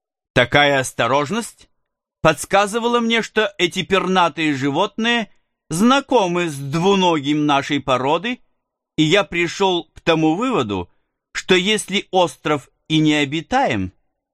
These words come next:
то все-таки его иногда посещают люди.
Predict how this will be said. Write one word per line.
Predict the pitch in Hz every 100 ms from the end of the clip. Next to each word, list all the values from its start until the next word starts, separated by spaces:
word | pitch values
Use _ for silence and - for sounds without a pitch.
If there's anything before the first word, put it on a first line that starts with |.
| _ -
то | 143
все-таки | 135 - 190 233 -
его | 226 208 202
иногда | 208 214 180 165
посещают | 165 196 208 196 - 165 170 165
люди. | 165 101 87 92 101